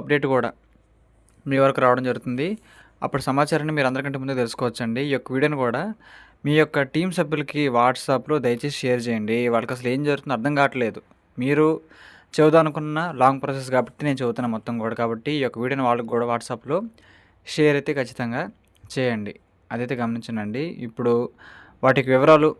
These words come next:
మొత్తం కూడా నేను చెబుతాను, అదైతే మీరు దయచేసి ఫాలో అవ్వండి.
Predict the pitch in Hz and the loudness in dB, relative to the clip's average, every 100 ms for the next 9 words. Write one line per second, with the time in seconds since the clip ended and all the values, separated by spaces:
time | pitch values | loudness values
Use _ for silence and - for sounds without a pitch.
0 | _ - - 127 123 143 143 123 127 123 | _ -20 -8 -2 0 2 0 0 0 2
1 | 123 120 120 127 135 123 117 117 120 135 | 2 2 2 0 0 0 0 -2 -4 -4
2 | 202 240 - - - _ - 135 127 110 | -4 -6 -12 -20 -20 _ 6 8 8 4
3 | 104 104 | -2 -10